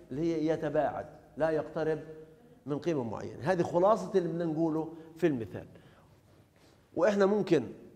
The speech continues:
يعني، الإثبات مش صعب وبد-، مش مطلوب منكم. ناخذ بس نتيجة هذا المثال. ماشي؟ نشوف كيف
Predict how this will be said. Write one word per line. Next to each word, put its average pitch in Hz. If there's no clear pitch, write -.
يعني، 143
الإثبات 170
مش 196
صعب 208
وبد-، 151
مش 170
مطلوب 170
منكم. 127
ناخذ 151
بس 208
نتيجة 165
هذا 127
المثال. 101
ماشي؟ 160
نشوف 180
كيف 202